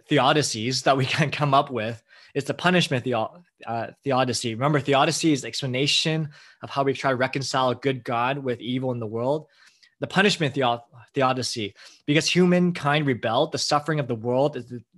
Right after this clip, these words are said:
is the deserved punishment for sin. Can you imagine, like, what, what, you know, why are we going through evil and suffering? And we, this is the ex-, first explanation <laughs> that, that, that we give to it. Or maybe the free will theodicy. If God wanted people to freely choose the good,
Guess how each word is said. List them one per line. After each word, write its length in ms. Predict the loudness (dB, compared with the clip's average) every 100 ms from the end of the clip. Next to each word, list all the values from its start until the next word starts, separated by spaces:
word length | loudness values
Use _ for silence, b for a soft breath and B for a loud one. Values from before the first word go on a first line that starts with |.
| _ -10
is 200 | -8 -4
the 120 | -2
deserved 500 | -2 0 0 0 -2
punishment 580 | -6 -6 -6 -6 -10 -8
for 80 | -10
sin. 360 | -8 -8 -10 _ b b b b 2
Can 60 | 4
you 60 |
imagine, 360 | 6 4 2 2
like, 240 | 2 0 -12
what, 260 | -4 -2 0
what, 220 | -4 -6 -18 -12
you 60 | -6
know, 120 | -2
why 200 | 2 2
are 20 |
we 80 | 2
going 220 | 0 -2
through 120 | -4
evil 200 | -4 -4
and 80 | -4
suffering? 480 | -4 -6 -6 -6 -4
And 100 | -4
we, 260 | -4 -6 _
this 100 | -4
is 140 | -4 -4
the 100 | -6
ex-, 160 | -8 -6
first 220 | -2 -2 -2
explanation 720 | -6 -8 -6 -4 -2 -4 -6 B B B
<laughs> 360 | B B -2
that, 280 | 0 0 2
that, 0 |
that 340 | 0 -2 -4 -4
we 80 | -4
give 220 | -8 -8
to 120 | -6
it. 100 | -4
Or 220 | 0 0 -2 B 0
maybe 180 | 2 4
the 100 | 0
free 280 | 4 6
will 260 | 8 8 6
theodicy. 720 | 4 2 2 0 -8 -8 -8
If 180 | -8 0
God 300 | 2 2 2
wanted 420 | 2 2 0 -4
people 320 | -2 0 0
to 140 | -2 -4
freely 420 | 0 4 4 4
choose 380 | 0 0 0 -2
the 80 |
good, 400 | -6 -2 -2 -2